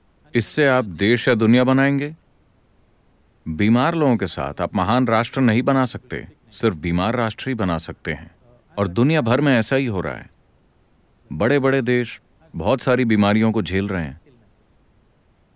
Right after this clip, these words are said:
सबसे संपन्न देश, जिनकी कोई पोषण संबंधी समस्या नहीं है,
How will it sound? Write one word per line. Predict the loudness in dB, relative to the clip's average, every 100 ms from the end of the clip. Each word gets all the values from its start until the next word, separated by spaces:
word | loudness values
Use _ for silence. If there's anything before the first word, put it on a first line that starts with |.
| -16
सबसे | -4 -2 -2 -4
संपन्न | -2 -2 0 0 0
देश, | -2 -6 -8 -18 -20 _ _ _ _ _ _ -8
जिनकी | 0 0 0 -4
कोई | -2 -4
पोषण | -2 -4 -2 -4 -4
संबंधी | -2 0 2 0
समस्या | -2 -4 -4 -2 -2
नहीं | 0 0
है, | -2 -6